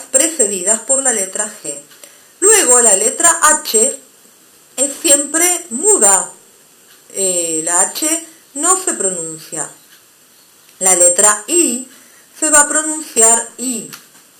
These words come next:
La letra J se va a pronunciar como una Y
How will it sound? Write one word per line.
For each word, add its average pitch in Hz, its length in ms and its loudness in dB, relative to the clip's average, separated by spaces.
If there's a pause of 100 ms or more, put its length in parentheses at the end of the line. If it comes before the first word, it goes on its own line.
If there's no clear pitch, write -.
(880)
La 190 260 0
letra - 320 2 (180)
J - 600 2 (760)
se - 120 2
va - 140 4
a - 100 2
pronunciar 480 800 0
como 277 220 0
una 539 240 2
Y 254 320 0